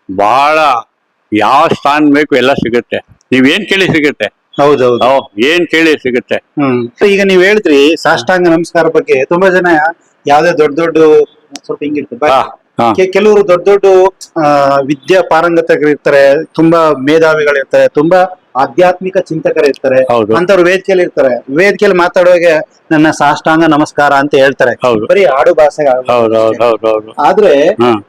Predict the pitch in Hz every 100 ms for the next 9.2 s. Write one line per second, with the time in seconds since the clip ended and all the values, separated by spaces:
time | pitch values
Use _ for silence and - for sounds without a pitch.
0 | - 160 196 - 165 143 156 185 170 175
1 | - 226 214 208 208 208 190 147 156 196
2 | 214 196 254 269 247 240 233 214 185 190
3 | 175 165 147 151 131 120 170 127 113 165
4 | 175 202 254 247 240 214 196 196 165 170
5 | 190 - 185 170 165 160 160 151 143 151
6 | 139 143 139 127 - - 131 135 131 127
7 | 117 - 127 139 - 143 135 120 127 120
8 | - 120 117 120 123 107 123 131 127 -
9 | 104 -